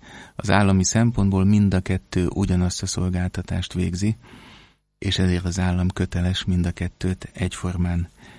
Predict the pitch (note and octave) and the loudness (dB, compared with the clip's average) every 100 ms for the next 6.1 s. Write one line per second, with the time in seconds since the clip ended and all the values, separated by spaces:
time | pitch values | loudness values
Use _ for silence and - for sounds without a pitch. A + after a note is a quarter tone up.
0 | - - F2+ E2+ - F2+ F2 - F2+ F2+ | -20 -6 -4 -4 0 0 0 -2 -4 -4
1 | F2 F2 - - - - - - - G2 | -2 -4 -6 -16 -20 -20 -20 -14 -4 -2
2 | - D3 C3+ A#2 - - A2 B2+ A#2+ A#2+ | 2 2 4 2 -2 0 4 4 4 2
3 | G#2 F#2+ - F#2 F2+ F2 A2 - - F#2+ | 4 2 0 0 0 -2 -2 -4 -6 -2
4 | F#2 - F2 - E2 - G#2+ A2 G#2 G2+ | -2 -2 -4 -2 -2 0 2 4 2 0
5 | G2 G2 - A#2+ G2 E2+ - - - - | -2 -4 0 2 4 2 -2 -6 -6 -8
6 | - | -10